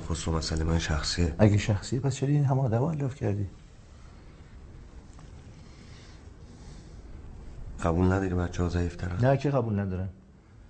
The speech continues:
Speaker 2: کی گفته تو می‌تونی تشخیص بدی که کی چی تره؟
Speaker 1: من نگفتم می‌تونم تشخیص بدم.
Speaker 2: اینو قبلش باید فکر می‌کردی. قبلش باید فکر می‌کردی که نمی‌تونی تشخیص بدی.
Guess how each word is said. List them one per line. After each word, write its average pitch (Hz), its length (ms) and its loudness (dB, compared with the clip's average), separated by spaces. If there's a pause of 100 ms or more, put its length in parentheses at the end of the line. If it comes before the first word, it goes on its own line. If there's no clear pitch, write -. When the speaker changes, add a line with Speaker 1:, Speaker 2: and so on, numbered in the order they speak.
(120)
Speaker 2:
کی 180 140 2
گفته 170 260 2
تو 165 120 -2
می‌تونی 147 260 0
تشخیص 139 380 0
بدی 117 200 4
که 123 100 8
کی 127 200 6
چی 117 160 2
تره؟ 101 340 2
Speaker 1:
من 80 280 2
نگفتم 87 480 2
می‌تونم 78 380 0
تشخیص - 440 -4
بدم. - 320 -4
Speaker 2:
اینو 151 160 8
قبلش 147 360 4
باید 160 160 0
فکر 143 200 -2
می‌کردی. 123 520 -4 (840)
قبلش 160 280 4
باید 175 160 0
فکر 160 160 -2
می‌کردی 151 320 -2
که 160 80 -2
نمی‌تونی 139 280 -4
تشخیص 127 360 -4
بدی. 104 300 -4